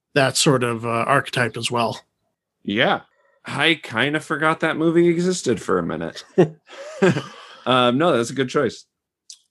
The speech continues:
Speaker 2: All right, which one
Speaker 1: I
Speaker 2: do
Speaker 1: can't
Speaker 2: you
Speaker 1: say
Speaker 2: want?
Speaker 1: the same about, like, the eight hundred sequels they've made since. I think
Speaker 2: Fuck
Speaker 1: there's
Speaker 2: the
Speaker 1: now more
Speaker 2: sequels. Fuck,
Speaker 1: Tremors
Speaker 2: here's the thing.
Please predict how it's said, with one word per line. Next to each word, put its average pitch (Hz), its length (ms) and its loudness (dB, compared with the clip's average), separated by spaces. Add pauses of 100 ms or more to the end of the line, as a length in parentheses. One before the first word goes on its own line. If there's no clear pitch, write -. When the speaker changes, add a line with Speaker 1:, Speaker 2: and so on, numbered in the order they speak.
Speaker 2:
All 113 80 -6
right, 101 220 -4
which 113 200 -10
one 139 80 2
Speaker 1:
I - 20 0
Speaker 2:
do 143 60 -4
Speaker 1:
can't 247 160 0
Speaker 2:
you - 40 -4
Speaker 1:
say 254 60 0
Speaker 2:
want? 208 80 2
Speaker 1:
the 185 60 2
same 170 240 4
about, 143 280 0
like, 139 180 0
the - 240 0
eight 160 240 0 (300)
hundred 151 380 4
sequels 147 500 2
they've 127 200 0
made 127 280 2
since. 131 460 0 (580)
I 143 60 0
think 196 160 4
Speaker 2:
Fuck 185 60 -2
Speaker 1:
there's 180 160 6
Speaker 2:
the 180 60 6
Speaker 1:
now 170 200 6
more 156 380 6
Speaker 2:
sequels. 143 100 0
Fuck, - 40 -18
Speaker 1:
Tremors 151 600 4
Speaker 2:
here's 180 200 0
the 147 120 -6
thing. 104 260 -6